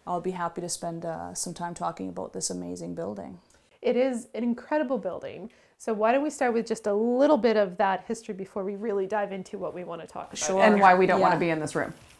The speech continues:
Speaker 1: Yeah.
Speaker 3: <laughs> Yeah.
Speaker 1: So, um, uh, Albert County formed as a county in eighteen forty-five, and there were some or-, original buildings they built as part of, uh, establishing the county, the records office, the tax office, carriage shed,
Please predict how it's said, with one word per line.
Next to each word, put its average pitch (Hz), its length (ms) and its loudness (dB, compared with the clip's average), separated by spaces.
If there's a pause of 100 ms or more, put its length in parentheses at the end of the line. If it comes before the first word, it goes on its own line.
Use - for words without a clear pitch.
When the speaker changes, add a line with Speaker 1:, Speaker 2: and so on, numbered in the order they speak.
(140)
Speaker 1:
Yeah. 196 300 4 (220)
Speaker 3:
<laughs> - 100 12 (280)
Yeah. 330 400 12
Speaker 1:
So, 247 440 12
um, 226 520 12 (180)
uh, 202 280 8
Albert 247 220 10
County 254 180 6
formed 226 220 4
as 214 120 4
a 202 40 2
county 202 280 4
in 196 40 2
eighteen 190 300 -2
forty-five, 180 680 0
and 175 80 -6
there 175 80 -6
were 175 60 -4
some 180 180 -2
or-, 180 200 -2
original 180 360 -4
buildings 180 420 -4
they 180 120 -4
built 175 380 -6
as 180 160 -6
part 180 340 -4
of, 180 480 -6 (420)
uh, 185 180 -2
establishing 180 600 0
the 170 60 -8
county, 175 400 -6
the 170 100 -4
records 175 340 -4
office, 175 360 -4
the 180 100 -12
tax 170 400 -6
office, 175 340 -4
carriage 180 400 -4
shed, 175 300 -4